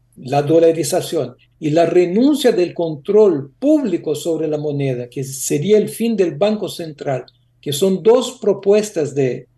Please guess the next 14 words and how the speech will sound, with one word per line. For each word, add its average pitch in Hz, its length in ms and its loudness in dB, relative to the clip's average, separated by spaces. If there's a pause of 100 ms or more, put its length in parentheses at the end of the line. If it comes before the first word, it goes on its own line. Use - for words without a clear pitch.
(380)
de 135 480 -10
Milei, 156 600 0 (720)
representa 180 1120 0
en 151 160 -8
realidad, 151 680 -2 (640)
eh, 131 600 -2 (360)
el 156 220 -2
fin 285 680 0
del 151 400 0 (420)
poder 185 520 0
público 233 540 2
sobre 147 380 0
la 139 100 0
moneda. 120 540 -2